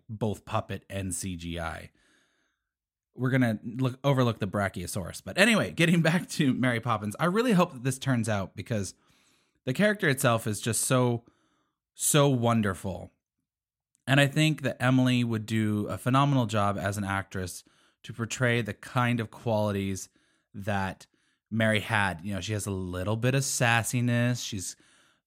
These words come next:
very quick-witted. She's very smart. You throw something at her and she can throw it right back. Uh, <laughs> you know, I really like that about Mary Poppins. Uh,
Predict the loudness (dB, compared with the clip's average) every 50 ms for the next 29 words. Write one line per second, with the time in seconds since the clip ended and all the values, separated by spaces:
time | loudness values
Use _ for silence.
0 | _ -20 _ _ -2 0 0 0 0 -4 -4 -4 -4 -4 -2 -2 0 0 2 2
1 | 2 0 -2 -4 -6 -6 -6 -8 -6 -2 0 0 0 0 -2 -2 -4 -6 -6 -2
2 | 0 0 2 2 0 -2 -2 -4 -4 -4 -6 -4 -2 0 2 2 2 0 -2 -2
3 | 0 0 0 0 -2 -2 -2 -2 0 0 -2 -4 -6 -8 -8 -6 -8 -8 -8 -6
4 | -2 0 0 0 0 -2 -2 -2 -4 -2 -2 -2 0 2 0 0 -2 -6 -14 _
5 | _ _ _ _ _ _ _ _ _ _ _ _ _ -2 0 0 0 0 0 -2
6 | -2 -2 -2 -2 -2 0 0 0 4 4 2 2 4 4 2 2 2 2 0 -2
7 | -2 -6 -12 -20 -20 -20 -20 -20 _ _ 0 2 4 4 4 4 4 4 2 4
8 | 4 4 4 4 4 4 4 4 2 0 0 0 0 2 0 0 0 -2 -2 -4
9 | -4 -4 -4 -4 -6 -6 -6 -8 -8 -8 -10 -12 -14 -16 -14 -12 -12 -12